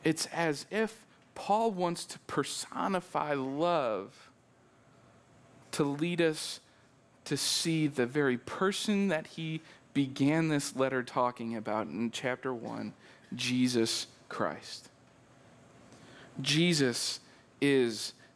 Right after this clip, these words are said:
patient. Jesus is kind. Jesus does not envy. Jesus does not boast. Jesus is not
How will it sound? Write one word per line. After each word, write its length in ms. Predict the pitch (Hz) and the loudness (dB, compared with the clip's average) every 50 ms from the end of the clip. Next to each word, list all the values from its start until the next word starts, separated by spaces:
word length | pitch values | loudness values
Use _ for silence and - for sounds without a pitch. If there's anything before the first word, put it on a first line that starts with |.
| _ - | _ -14
patient. 640 | - - - 139 139 131 - - - 113 98 - - - - - - - - | -8 -2 0 0 2 2 0 0 0 0 -2 -4 -8 -14 -20 -20 -18 -10 -4
Jesus 680 | 135 135 143 156 160 160 151 143 135 123 - - - - | 0 2 2 4 4 4 4 4 2 2 0 -4 -8 -2
is 400 | - 139 131 120 113 110 - - - - - - _ _ - | 2 2 4 4 2 0 -4 -8 -10 -14 -20 -20 _ _ -10
kind. 440 | - - 151 143 139 135 127 110 98 - - - - _ | -6 -2 0 0 0 0 -2 -4 -6 -10 -18 -20 -20 _
Jesus 500 | - - 156 160 165 156 139 139 131 - | -6 -2 0 0 0 2 2 2 0 0
does 300 | - - 143 135 127 127 | 2 2 2 2 2 0
not 240 | 143 135 123 117 - - - | -2 -2 -2 -2 -4 -6 -4
envy. 500 | 143 143 143 139 127 135 120 104 107 - - - - _ | -2 -2 -2 -2 -2 -4 -8 -10 -10 -12 -16 -20 -20 _
Jesus 500 | - - 147 156 170 160 139 139 135 127 | -8 -4 -2 -2 0 2 2 2 0 0
does 220 | - - 135 123 120 | 2 0 0 2 2
not 380 | 131 127 127 120 117 - 135 | 0 0 -2 -2 -6 -8 -4
boast. 480 | 131 139 139 135 123 117 - - - 113 123 | 0 2 2 2 2 0 -4 -8 -16 -18 -18
Jesus 560 | 135 - 151 160 170 170 147 147 139 139 - | -14 -8 -6 -4 -2 -2 0 -2 -2 -2 -2
is 180 | 107 131 127 139 | -4 -4 -2 -2
not 280 | 135 131 123 117 - | -2 0 0 -2 -4